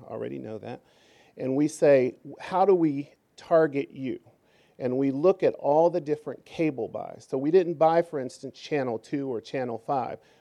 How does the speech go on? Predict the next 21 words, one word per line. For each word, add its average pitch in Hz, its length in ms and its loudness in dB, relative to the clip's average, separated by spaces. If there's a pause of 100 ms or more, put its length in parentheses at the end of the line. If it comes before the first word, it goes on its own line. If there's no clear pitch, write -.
but 139 100 -2
we 139 160 0
would 135 240 -4
do 135 240 2
geo-targeting 123 1000 2
on 139 180 -2
your 135 180 -2
island. 120 420 -4 (420)
And 127 320 -2 (100)
so - 220 0
you, 143 360 -2 (120)
we 143 120 0
did 151 320 2
buy 127 220 6
some 127 260 -8
Warriors 120 380 -4
games, 131 440 -6
but - 180 -2
we 143 120 0
also 139 400 0
bought, 117 420 0